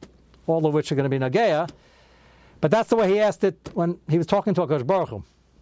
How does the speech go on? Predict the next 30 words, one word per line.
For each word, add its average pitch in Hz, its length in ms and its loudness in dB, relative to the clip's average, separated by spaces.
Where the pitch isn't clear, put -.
Miskayim 247 680 2
at 214 260 0
alein 208 480 0
aloi. 170 520 0
Amar 214 320 0
loi, 226 480 2
ein 233 160 -2
miskayim 226 380 -2
aleim. 190 400 -4
So 143 120 -4
HaKadosh 135 280 -4
Baruch 226 240 0
Hu 180 120 -4
told 185 280 -4
Yecheskel, 226 760 -2
"I'm 160 100 2
not 196 140 0
standing 196 340 0
by 151 200 0
them." 110 320 -6
Didn't 147 220 -2
say 127 160 0
beferish 120 480 -2
whether 120 380 -2
it's - 180 -10
now 127 220 -6
usher 139 280 -2
or 98 80 -4
not, 196 220 -2
but 165 200 -2